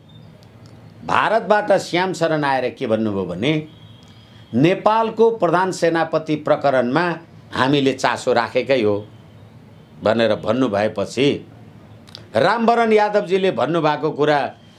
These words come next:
उहाँको खुसीले भन्नुभएको रहेछ कि श्याम शरणजीहरूको तर्फबाट लाइन आएको रहेछ भन्ने बुझिँदैन।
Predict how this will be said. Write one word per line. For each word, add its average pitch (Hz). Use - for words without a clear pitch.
उहाँको 165
खुसीले 208
भन्नुभएको 185
रहेछ 190
कि 202
श्याम 190
शरणजीहरूको 156
तर्फबाट 139
लाइन 123
आएको 117
रहेछ 123
भन्ने 113
बुझिँदैन। 123